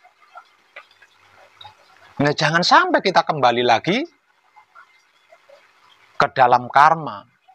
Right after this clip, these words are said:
setelah selesai manekung atau gembleng nantinya. Eman-eman. Karena gembleng atau manekung hanya dapat dilakukan sekali dalam seumur hidup. Tidak bisa dua kali, apalagi sampai tiga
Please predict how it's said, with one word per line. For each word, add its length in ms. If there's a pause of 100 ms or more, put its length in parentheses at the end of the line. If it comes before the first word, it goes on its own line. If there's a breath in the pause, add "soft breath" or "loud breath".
setelah 720
selesai 540
manekung 580
atau 320
gembleng 480
nantinya. 540
Eman-eman. 1200 (1400)
Karena 360
gembleng 440
atau 160
manekung 480
hanya 240
dapat 400
dilakukan 520
sekali 760
dalam 400
seumur 480
hidup. 480 (320 loud breath)
Tidak 320
bisa 320
dua 320
kali, 320
apalagi 480
sampai 240
tiga 320